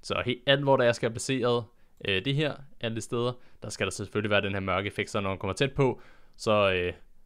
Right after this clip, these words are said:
trækker himlen sig bare sammen, ikke? Og så bliver det bare mørkt og ondt. Yes. Så det er perfekt, men, øh, lige P T, der står den bare og kører,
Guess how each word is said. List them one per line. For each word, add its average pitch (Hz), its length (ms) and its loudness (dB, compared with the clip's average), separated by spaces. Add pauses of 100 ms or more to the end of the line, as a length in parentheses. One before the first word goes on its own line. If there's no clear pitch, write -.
trækker 98 260 -4
himlen 110 360 -6
sig 98 140 -8
bare 95 160 0
sammen, - 360 -8
ikke? 107 140 -6 (240)
Og - 60 -20
så - 80 -18
bliver 107 180 -16
det - 100 -20
bare 110 160 -10
mørkt - 300 -6
og - 140 -6
ondt. - 280 -18 (460)
Yes. - 200 -14 (360)
Så 139 100 -4
det 147 60 0
er 160 40 -6
perfekt, 214 440 -2
men, 123 300 0
øh, 120 120 0
lige 175 100 -2
P 185 200 2
T, 170 160 2
der 165 60 0
står 160 160 2
den 156 80 -4
bare 156 100 4
og 151 60 -10
kører, 175 260 4